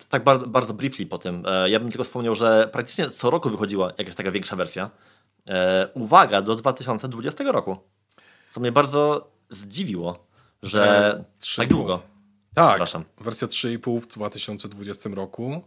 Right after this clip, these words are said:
Speaker 2: Tak, ja pamiętam, że myśmy
Speaker 1: No.
Speaker 2: chyba na jednym ze śniadań z programowaniem nawet wspominali o tym, że
Speaker 1: Tak.
Speaker 2: wyszło nowe jQuery.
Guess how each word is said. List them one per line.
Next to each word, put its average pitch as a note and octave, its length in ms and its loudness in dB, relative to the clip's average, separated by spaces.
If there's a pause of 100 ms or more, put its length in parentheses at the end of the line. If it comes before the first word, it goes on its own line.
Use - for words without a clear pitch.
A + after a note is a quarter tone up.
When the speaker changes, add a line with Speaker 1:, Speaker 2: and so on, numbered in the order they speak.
(100)
Speaker 2:
Tak, D3 220 2
ja A2 60 0
pamiętam, A2+ 280 0
że A2 100 -2
myśmy G#2 180 -2
Speaker 1:
No. A2+ 100 2
Speaker 2:
chyba A2 180 0
na A2 80 0
jednym A#2 180 -2
ze G#2+ 80 -2
śniadań A2+ 260 -2
z A2 40 -12
programowaniem G#2+ 500 0
nawet F2+ 140 -8
wspominali F#2+ 460 -8
o F#2+ 80 -6
tym, G2 160 -6
że F#2 120 -2
Speaker 1:
Tak. F#2 200 0
Speaker 2:
wyszło A#2+ 260 0
nowe A#2 180 4
jQuery. A#2 460 2